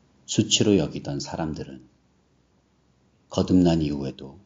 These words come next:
성도의 삶을 잘못 이해하고 있기 때문에 도무지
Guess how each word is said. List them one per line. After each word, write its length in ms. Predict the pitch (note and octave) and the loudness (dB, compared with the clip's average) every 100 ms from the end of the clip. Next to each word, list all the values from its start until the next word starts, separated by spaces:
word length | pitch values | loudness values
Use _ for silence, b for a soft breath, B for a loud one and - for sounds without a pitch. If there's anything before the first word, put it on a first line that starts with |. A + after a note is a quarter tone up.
| _ _ _ _ _ _ _ _ _ _ _ _ | _ _ _ _ _ _ _ _ _ _ _ _
성도의 580 | - - G#2 G2+ G2 F#2+ | -12 0 4 6 6 4
삶을 560 | - - A2+ D#2+ - - _ _ _ _ _ - | 2 -2 -2 -6 -14 -20 _ _ _ _ _ -8
잘못 500 | - C#2+ C2+ C2 - - _ _ _ | -6 -4 -6 -10 -14 -20 _ _ _
이해하고 460 | F2 F2 E2+ D#2+ E2+ | 0 2 2 0 -2
있기 300 | D2+ - - | -2 -6 -8
때문에 480 | D2+ C#2 C2 B1+ - _ _ _ _ _ _ _ _ _ _ _ _ - | -8 -8 -10 -14 -20 _ _ _ _ _ _ _ _ _ _ _ _ -6
도무지 640 | E2+ D#2+ D2 D2 C#2 | -2 0 -2 -4 -6